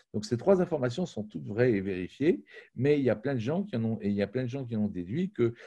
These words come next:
le coronavirus est en fait un complot de Bill Gates pour repousser toute l'humanité et qu'il l'avait annoncé à l'avance et que puisqu'il avait annoncé qu'il y avait une pandémie, c'est lui qui l'a créée. Et tenez-vous bien,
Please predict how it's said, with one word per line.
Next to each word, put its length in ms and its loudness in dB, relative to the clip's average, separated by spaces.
le 160 4
coronavirus 760 0
est 120 -12
en 40 -8
fait 240 -6
un 80 -4
complot 380 -6
de 80 -4
Bill 240 -10
Gates 260 0
pour 160 -12
repousser 460 -8
toute 240 -10
l'humanité 580 -2
et 120 -4
qu'il 180 -2
l'avait 260 2
annoncé 360 -2
à 80 2
l'avance 400 -4
et 40 -6
que 120 -6
puisqu'il 460 -6
avait 160 2
annoncé 380 -4
qu'il 120 -8
y 20 -2
avait 140 -2
une 80 -6
pandémie, 440 -8
c'est 140 -4
lui 160 -4
qui 140 -10
l'a 100 -4
créée. 400 2
Et 100 -2
tenez-vous 380 0
bien, 320 0